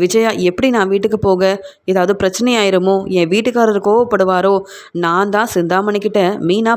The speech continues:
பணம் எடுத்துட்டு வர விஷயத்த சொன்னேன்னு தெரிஞ்சா எல்லாரும் என்னை திட்ட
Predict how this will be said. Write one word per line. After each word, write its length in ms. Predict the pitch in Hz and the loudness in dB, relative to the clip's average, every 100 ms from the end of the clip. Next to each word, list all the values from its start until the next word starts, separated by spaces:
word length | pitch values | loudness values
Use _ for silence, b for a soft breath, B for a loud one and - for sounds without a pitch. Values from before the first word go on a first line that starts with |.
| 226 | -2
பணம் 200 | 165 226 | -2 -2
எடுத்துட்டு 280 | 214 214 214 | -4 -4 -2
வர 120 | 208 196 | 0 -2
விஷயத்த 340 | 190 208 208 208 | -2 -2 -2 -2
சொன்னேன்னு 340 | 175 196 214 202 | 0 0 0 0
தெரிஞ்சா 340 | 190 190 196 208 202 B B - 202 220 | 0 0 0 0 -4 B B -6 -2 0
எல்லாரும் 380 | 254 269 294 254 | 0 0 0 -2
என்னை 120 | 214 | -2
திட்ட 140 | 208 | -4